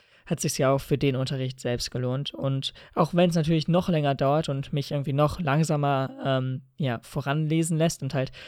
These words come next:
logischerweise auch sehr oft mich unterbricht, denn ich lese meistens so eine Seite beziehungsweise eine Doppelseite oder so und schreibe dann alle Informationen von dieser Doppelseite auf,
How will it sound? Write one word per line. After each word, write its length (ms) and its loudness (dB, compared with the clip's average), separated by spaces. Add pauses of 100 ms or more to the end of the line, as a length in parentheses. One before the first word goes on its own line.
(180)
logischerweise 580 4
auch 240 -8 (100)
sehr 280 4
oft 140 -2
mich 160 -2
unterbricht, 640 -2
denn 300 2 (220)
ich 120 -2
lese 240 6
meistens 380 2
so 140 4
eine 400 2
Seite 260 2
beziehungsweise 580 0
eine 200 0
Doppelseite 460 4
oder 180 2
so 180 2
und 220 -2 (260)
schreibe 280 0
dann 140 2
alle 140 4
Informationen 520 2
von 100 2
dieser 200 -2
Doppelseite 560 2
auf, 240 2